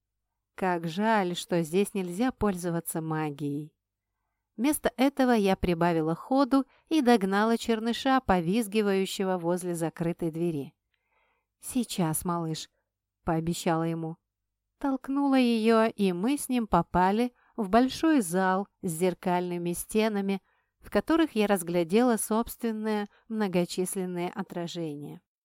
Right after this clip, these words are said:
Мельком подумала, что похоже на призрака. Впрочем,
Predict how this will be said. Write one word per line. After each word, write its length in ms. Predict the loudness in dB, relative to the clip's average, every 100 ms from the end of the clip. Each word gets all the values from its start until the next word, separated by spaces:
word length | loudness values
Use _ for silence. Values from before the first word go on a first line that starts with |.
| _ _ _ _ _ _ _ _ _ _ _ _ _ _
Мельком 600 | -2 2 2 2 2 2
подумала, 680 | 4 4 4 2 4 4 2
что 260 | 2 0 2
похоже 480 | 2 2 0 0 -2
на 140 | -4
призрака. 680 | 0 -2 -2 -6 -8 -12 -14 _ _ _ _ _
Впрочем, 760 | -2 6 8 8 6 2 0